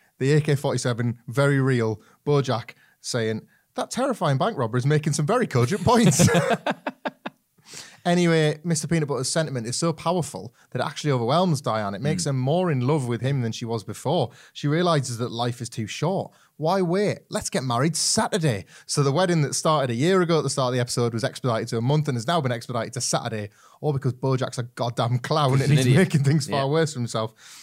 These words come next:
Speaker 1: Margot Martindale is so moved by this that she gives the ring back <laughs> and gives him the blessing. Uh, Bojack, at this point, has seen his plan stagger off the rails. Just simply asks, "What's happened here?" And as Margot Martindale, through tears,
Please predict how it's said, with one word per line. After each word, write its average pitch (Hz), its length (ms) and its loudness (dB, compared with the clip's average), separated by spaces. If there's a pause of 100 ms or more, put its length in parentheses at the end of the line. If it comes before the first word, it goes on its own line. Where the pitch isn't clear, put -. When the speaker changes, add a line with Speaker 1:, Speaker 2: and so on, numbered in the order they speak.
(200)
Speaker 1:
Margot 185 200 4
Martindale 185 320 4
is 170 140 2
so 196 140 2
moved 185 340 4
by 147 140 6
this 147 200 2
that 156 120 -2
she 156 120 0
gives 160 300 2
the 175 100 2
ring 175 280 0
back 165 400 0
<laughs> 147 800 0
and 160 160 -6
gives 202 220 0
him 170 100 2
the 175 80 2
blessing. 165 520 -4 (720)
Uh, 165 240 6 (440)
Bojack, 214 540 2 (280)
at 156 120 2
this 180 140 4
point, 139 260 4
has 135 140 2
seen 165 160 4
his 151 120 4
plan 151 360 2
stagger 208 520 2
off 139 160 0
the 143 100 2
rails. 120 380 2 (200)
Just 156 100 -10
simply 190 200 0
asks, 165 140 -4
"What's 185 140 -2
happened 175 260 -2
here?" 170 260 0 (320)
And 170 100 0
as 233 140 2
Margot 233 220 2
Martindale, 135 560 0 (260)
through 160 220 0
tears, 151 580 -2